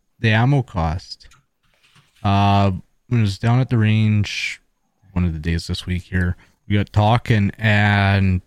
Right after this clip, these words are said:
someone had said that they thought at one of the local shops they had seen some Winchester double A twelve gauge for, like, a hundred ten dollars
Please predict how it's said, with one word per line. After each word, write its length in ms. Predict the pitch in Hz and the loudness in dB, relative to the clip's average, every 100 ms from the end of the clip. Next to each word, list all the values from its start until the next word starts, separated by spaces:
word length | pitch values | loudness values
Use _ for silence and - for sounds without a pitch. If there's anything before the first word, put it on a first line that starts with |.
| _ _ _ | _ _ _
someone 340 | - - 170 180 | -6 0 2 2
had 220 | 123 95 | 2 -2
said 400 | - 117 110 98 | -2 0 0 -2
that 200 | 110 - | -4 -2
they 140 | 104 | -2
thought 360 | 104 113 104 101 _ _ - | -2 0 -2 -4 _ _ -4
at 160 | 107 | -2
one 200 | 95 104 | 0 0
of 80 | 98 | 0
the 280 | 92 90 87 - | 0 0 -2 -6
local 300 | 104 101 - | -4 -4 -4
shops 380 | 95 104 98 - | -4 -2 -2 -2
they 80 | 95 | -4
had 100 | 87 | -4
seen 260 | - 98 92 | -2 -2 -2
some 240 | - 92 | -2 0
Winchester 440 | 98 101 104 - | 0 0 -2 -2
double 300 | 90 90 90 90 | -4 -2 -2 -2
A 240 | 87 82 _ _ | -2 -4 _ _
twelve 340 | - 107 110 | -2 -2 -2
gauge 520 | 107 87 73 71 - - _ _ _ _ _ _ _ _ _ _ | -4 -4 -4 -8 -14 -18 _ _ _ _ _ _ _ _ _ _
for, 440 | - 85 82 80 73 | -4 -2 -2 -4 -6
like, 140 | 85 80 | -6 -2
a 80 | 90 | 0
hundred 320 | 98 92 85 _ - | 0 0 -2 _ -4
ten 240 | 107 95 | -2 0
dollars 560 | 87 92 90 82 - | 0 0 0 -4 -8